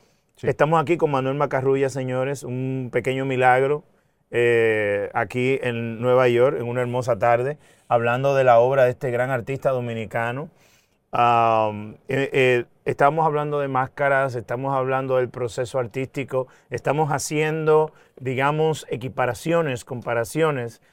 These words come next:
Speaker 2: entre lo que son los conceptos literarios de realismo mágico, máscaras, carnaval, y cómo eso se traduce en la obra de un pintor dominicano. Am, me ibas a hablar un poco de, de este trabajo,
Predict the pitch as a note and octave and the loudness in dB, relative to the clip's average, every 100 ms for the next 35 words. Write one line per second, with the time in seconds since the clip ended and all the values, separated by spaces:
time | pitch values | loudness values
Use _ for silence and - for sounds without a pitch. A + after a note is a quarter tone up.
0 | _ - A#2+ B2+ B2 G#2+ C3+ B2 A#2+ A#2 | _ -12 -4 0 2 0 2 4 4 4
1 | G#2+ C3+ C#3 D3 D3 B2+ C#3+ C#3 D#3+ C#3+ | 0 0 0 -2 -4 -4 -6 -4 -4 -4
2 | C3+ C3+ C3 C#3 C3+ C3 B2+ A#2+ A#2 B2+ | -4 0 2 2 2 0 0 0 -2 -4
3 | C3+ A#2+ B2 B2+ B2+ A2+ B2+ A#2+ B2 B2 | -6 -4 -4 -4 -6 -4 -6 -2 -2 -4
4 | - B2+ B2 - B2 A#2 A2 A#2 B2+ C3 | -4 -4 -4 -6 -10 -10 -6 0 0 -2
5 | _ _ - _ C#3 D#3 D3+ D#3+ D3+ D#3+ | _ _ -20 _ -10 -6 -2 -2 -2 -4
6 | D#3 C#3 B2+ B2+ D3 C#3 D3+ C#3+ - C3 | -4 -2 0 0 -2 -2 -4 -4 -6 -8
7 | A#2+ A#2 C3+ C3+ B2+ B2+ - _ - B2 | -2 2 4 4 2 -4 -8 _ -6 0
8 | B2 B2+ C#3+ D3 B2+ G2 C3+ C3+ - A2+ | 2 2 -2 -4 -4 2 2 2 -2 -6
9 | A#2 A2+ G#2+ C3+ A#2 F#2+ - _ - _ | -6 -6 -4 -2 -2 -6 -14 _ -20 _
10 | _ B2+ B2+ B2+ B2 A#2+ A#2+ C3+ D3 F3 | _ 6 8 8 6 2 -2 0 4 4
11 | E3+ D#3+ D#3+ C#3+ D3+ D3+ F3 F3 A#2+ C3 | 4 2 0 0 2 4 4 2 2 2
12 | B2+ A#2+ A#2 A2+ A2+ G#2+ A#2+ B2 C#3+ D3 | 4 6 6 4 4 2 2 2 0 4
13 | D3 C3+ B2+ | 6 6 4